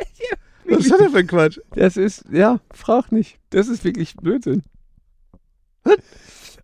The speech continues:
Speaker 1: Ähm,
Speaker 2: Jetzt
Speaker 1: also,
Speaker 2: bin ich aber baff, äh.
Speaker 1: so, so ist, so
Speaker 2: Jetzt
Speaker 1: ist
Speaker 2: muss
Speaker 1: das.
Speaker 2: ich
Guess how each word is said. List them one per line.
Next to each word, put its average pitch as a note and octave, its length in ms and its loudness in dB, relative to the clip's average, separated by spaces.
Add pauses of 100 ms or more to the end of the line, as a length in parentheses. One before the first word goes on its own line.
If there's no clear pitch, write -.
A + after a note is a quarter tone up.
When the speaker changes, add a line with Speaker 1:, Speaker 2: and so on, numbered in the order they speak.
(200)
Speaker 1:
Ähm, D3+ 140 0
Speaker 2:
Jetzt D#3 140 -4
Speaker 1:
also, C#3+ 140 2
Speaker 2:
bin E3 80 2
ich F3 60 0
aber D#3 100 0
baff, D#3+ 320 0
äh. B2 160 -8 (100)
Speaker 1:
so, E3 280 0
so E3 180 0
ist, F3+ 200 -2
so C#3 720 -6
Speaker 2:
Jetzt F3 100 2
Speaker 1:
ist D#3 40 -6
Speaker 2:
muss F#3 80 -2
Speaker 1:
das. E3+ 120 2
Speaker 2:
ich - 40 -2